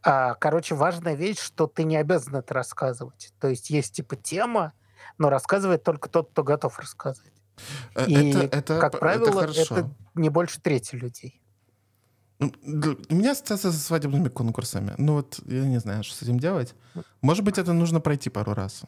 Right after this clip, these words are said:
Speaker 2: Вот ты, ты мне задал вопрос, я тебе задам вопрос. Вот у тебя были такие приколы?
Speaker 1: Да,
Speaker 2: Да?
Speaker 1: да.
Speaker 2: И, и, и нормально было? Глаза не закатывал?
Speaker 1: А, если,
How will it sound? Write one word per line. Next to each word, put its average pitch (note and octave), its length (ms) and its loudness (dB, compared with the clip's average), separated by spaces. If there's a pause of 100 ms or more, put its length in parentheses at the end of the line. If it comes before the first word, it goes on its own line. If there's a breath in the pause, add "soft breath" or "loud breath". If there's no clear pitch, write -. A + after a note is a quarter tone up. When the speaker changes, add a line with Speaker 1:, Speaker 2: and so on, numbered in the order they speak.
Speaker 2:
Вот B2 160 0
ты, D3 360 0 (580)
ты D3+ 100 2
мне D#3 120 4
задал C#3+ 260 0
вопрос, B2+ 380 -2 (200 loud breath)
я C#3+ 100 2
тебе A#2+ 220 -2
задам A2+ 300 0
вопрос. G#2+ 340 -4
Вот A#2+ 160 -4
у - 20 -12
тебя C3+ 160 0
были B3+ 220 0
такие - 280 -4
приколы? A2+ 520 -4 (320 soft breath)
Speaker 1:
Да, C#3 340 4 (220)
Speaker 2:
Да? B2+ 200 4
Speaker 1:
да. - 160 -12
Speaker 2:
И, C3 80 2
и, C3 300 -2
и C3 40 6
нормально E3 460 2
было? C3 200 0
Глаза B2+ 260 0
не C3 100 0
закатывал? C#3 580 -4 (580)
Speaker 1:
А, D3+ 1080 2 (2250)
если, D3+ 920 0